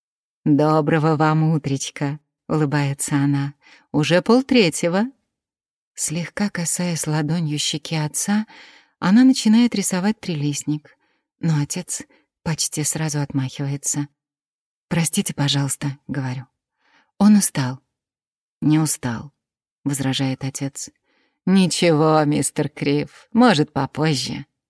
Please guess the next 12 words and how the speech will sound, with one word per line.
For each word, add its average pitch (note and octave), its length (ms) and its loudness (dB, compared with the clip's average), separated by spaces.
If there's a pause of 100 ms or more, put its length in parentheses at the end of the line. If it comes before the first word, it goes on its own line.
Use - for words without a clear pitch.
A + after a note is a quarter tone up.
(500)
С - 120 -6
этими D#3 240 0
словами F#3+ 420 2
сиделка D#3 480 -2
переходит G#3 560 -4 (320)
к D3 100 0
другому D3+ 500 -2
подопечному. B2+ 840 -6 (1000)
«Что - 400 -6
здесь D#3+ 360 -4
за F3+ 140 -4
сборище?» — F#3 760 -4